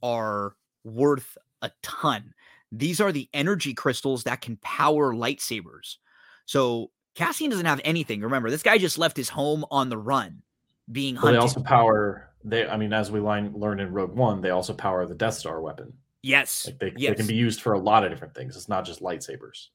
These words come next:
Speaker 1: And they're going, now when they land on Aldhani, Luthen wants to get out for a minute and sort of let, let the people there know that Cassian has arrived,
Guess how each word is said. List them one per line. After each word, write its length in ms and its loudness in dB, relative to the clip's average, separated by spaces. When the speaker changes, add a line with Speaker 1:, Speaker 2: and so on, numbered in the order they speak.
Speaker 1:
And 600 -2
they're 680 2
going, 500 2
now 300 0
when 140 0
they 100 0
land 340 0
on 140 0
Aldhani, 800 2
Luthen 720 -2
wants 300 -2
to 120 -2
get 180 2
out 240 0
for 160 2
a 40 0
minute 440 -2
and 320 -2
sort 220 2
of 300 -2
let, 280 -4
let 220 -2
the 60 -10
people 280 -2
there 160 0
know 260 -2
that 240 -6
Cassian 420 0
has 220 -2
arrived, 500 -2